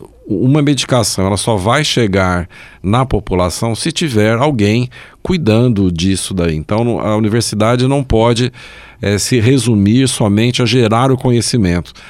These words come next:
Ela precisa também transferir para o setor, tanto público quanto privado, esse conhecimento. Então, eh, eu não vejo problema nessa relação, se for uma relação bastante clara,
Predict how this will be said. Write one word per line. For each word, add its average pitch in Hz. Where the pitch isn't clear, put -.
Ela 98
precisa 110
também 110
transferir 127
para 143
o 131
setor, 98
tanto 165
público 143
quanto 113
privado, 107
esse 120
conhecimento. 117
Então, 104
eh, 95
eu 101
não 123
vejo 113
problema 117
nessa 107
relação, 107
se 117
for 113
uma 113
relação 101
bastante 107
clara, 117